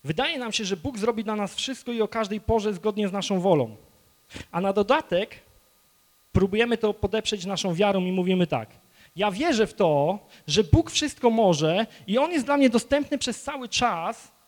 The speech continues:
i wszystko dla mnie zrobi. Halo, halo, to nie On ma wszystko dla mnie zrobić, ale to ja mam coś dla Niego zrobić, to ja mam dla niego zrobić wszystko.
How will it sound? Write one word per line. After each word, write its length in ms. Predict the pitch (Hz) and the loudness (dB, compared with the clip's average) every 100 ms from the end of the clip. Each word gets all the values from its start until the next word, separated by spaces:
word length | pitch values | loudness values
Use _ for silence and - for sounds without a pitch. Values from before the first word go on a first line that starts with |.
| _ _ _ _ - | _ _ _ _ -6
i 60 | |
wszystko 320 | 208 302 - 247 | -2 -2 -2 -2
dla 120 | 240 | 0
mnie 140 | 233 | 0
zrobi. 400 | 202 214 135 117 - _ _ _ _ _ _ _ _ | 2 2 0 -6 -16 _ _ _ _ _ _ _ _
Halo, 240 | 233 233 | -2 -2
halo, 460 | 220 285 214 139 113 - _ _ _ _ _ _ _ - | -2 -2 0 -2 -4 -14 _ _ _ _ _ _ _ 2
to 80 | 226 | 4
nie 280 | 247 247 | 4 4
On 220 | 320 349 302 | 4 4 4
ma 100 | 247 | 0
wszystko 400 | - 277 - 220 | 0 -4 -2 0
dla 140 | 214 | 2
mnie 160 | 220 202 | 4 2
zrobić, 600 | 220 190 135 117 - - _ _ _ _ _ _ _ _ _ | 2 -4 -4 -8 -10 -14 _ _ _ _ _ _ _ _ _
ale 180 | 185 208 | -4 -2
to 180 | 214 208 | 4 4
ja 320 | 208 302 349 | 4 0 0
mam 300 | 277 202 170 - _ _ _ | 0 0 -2 -10 _ _ _
coś 200 | - 185 | 0 2
dla 140 | 151 170 | 2 0
Niego 220 | 170 190 | 0 -2
zrobić, 560 | 269 220 120 113 - _ _ _ _ _ - | 0 -2 -4 -12 -20 _ _ _ _ _ -4
to 100 | 208 | -2
ja 120 | 466 427 | -2 -2
mam 140 | 233 | 0
dla 120 | 180 | 2
niego 220 | 180 175 | 2 4
zrobić 300 | 165 151 185 | 4 2 0
wszystko. 680 | - - - 294 - 131 | -6 -8 -8 -10 -12 -16